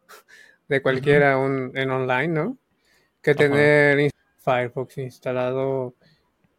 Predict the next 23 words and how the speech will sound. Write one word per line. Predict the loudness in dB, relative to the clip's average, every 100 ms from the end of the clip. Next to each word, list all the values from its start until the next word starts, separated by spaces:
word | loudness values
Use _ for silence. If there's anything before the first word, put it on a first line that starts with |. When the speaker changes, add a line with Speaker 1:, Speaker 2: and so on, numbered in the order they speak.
| _ _
Speaker 1:
Chrome, | -2 0 0 -4 -10 _
y | -2
luego | 2 4
las | 6 4
versiones | 0 0 0 0 2
dev | 2 0
que | -4
está | -10 -4 -4 -4
Firefox | -6 -8 -6 -8 -10 -10
Dev, | -6 -6 -6
¿no? | -8 -8 -8
¿Cómo | -8 -8
se | -6
llama? | -8
Sí, | -8 -8
Firefox | 2 2 4 4
Speaker 2:
Para | 4
mobile. | 2 2
Speaker 1:
Developer. | 0 -2 -10 -12 -16 _ _ _ _
Ah, | 0 2
el | 2 0
de |
mobile. | -2 0 0 0 -4